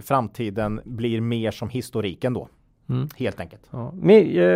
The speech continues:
Speaker 2: när det gäller bibliotek vet jag, eh, för lite. Där litar jag på bolagets, eh,
Speaker 1: Mm.
Speaker 2: förväntningar.
Speaker 1: Ja.
Speaker 2: Men när det gäller den här tron på att vi kommer jobba hemifrån i någon sån här vansinnig utsträckning i allmänhet.
Speaker 1: Mm. <laughs> Nej, jag hoppas
Speaker 2: Det,
Speaker 1: att det blir
Speaker 2: det,
Speaker 1: ja.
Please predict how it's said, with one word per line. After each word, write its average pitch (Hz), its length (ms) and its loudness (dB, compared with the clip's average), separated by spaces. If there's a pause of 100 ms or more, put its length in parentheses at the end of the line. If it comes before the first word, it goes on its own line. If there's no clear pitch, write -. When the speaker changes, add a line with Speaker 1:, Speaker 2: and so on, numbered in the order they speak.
Speaker 2:
när 180 140 2
det 208 40 6
gäller 202 80 6
bibliotek 208 600 4
vet 175 340 2
jag, 185 340 8
eh, 170 440 2
för - 220 -2
lite. 165 500 4
Där 147 300 4
litar 170 240 2
jag 123 60 -2
på 147 60 2
bolagets, 139 840 2
eh, 165 60 -4
Speaker 1:
Mm. 123 100 -2
Speaker 2:
förväntningar. 120 600 2
Speaker 1:
Ja. 117 300 0
Speaker 2:
Men 151 160 4
när 165 80 6
det 165 60 6
gäller 151 240 4
den 151 140 2
här 147 180 2
tron 139 380 -2
på 143 100 0
att 131 100 0
vi 139 60 -2
kommer 139 200 -2
jobba 135 220 2
hemifrån 151 640 4
i 160 40 2
någon 156 180 2
sån 151 120 -2
här 127 60 4
vansinnig 120 520 2
utsträckning 117 500 -2
i - 20 2
allmänhet. 123 580 2
Speaker 1:
Mm. 117 300 -4
<laughs> - 1500 -4
Nej, 139 100 2
jag 151 80 8
hoppas 170 380 6
Speaker 2:
Det, 175 180 12
Speaker 1:
att 170 60 12
det 165 60 8
blir 151 120 8
Speaker 2:
det, 160 300 10
Speaker 1:
ja. 147 180 10